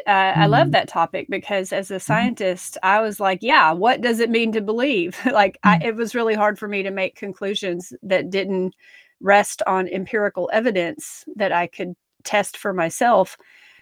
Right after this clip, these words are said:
Speaker 1: Um,
Speaker 2: Mm-hmm.
Speaker 1: so I had to do a lot of thinking about what it means to believe, and the catechism gives us some instruction there.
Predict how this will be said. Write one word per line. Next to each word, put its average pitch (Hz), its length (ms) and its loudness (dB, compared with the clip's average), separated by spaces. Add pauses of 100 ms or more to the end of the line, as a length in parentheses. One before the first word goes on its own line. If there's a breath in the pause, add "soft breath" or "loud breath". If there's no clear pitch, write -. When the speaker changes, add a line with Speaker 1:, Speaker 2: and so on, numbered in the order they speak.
(160 soft breath)
Speaker 1:
Um, 180 220 0
Speaker 2:
Mm-hmm. 160 360 6
Speaker 1:
so 190 420 2
I 202 60 2
had 226 160 0
to 220 40 -4
do 202 160 0
a - 20 2
lot 185 160 2
of 175 60 -2
thinking 202 220 -4
about 170 180 -2
what 160 100 -6
it - 60 -6
means 185 200 -4
to - 80 -14
believe, 170 340 -6
and 190 260 -4 (140)
the 220 80 -2
catechism 196 640 -2
gives 185 260 0
us 180 160 -2
some 196 180 -2
instruction 180 600 -4
there. 151 240 -6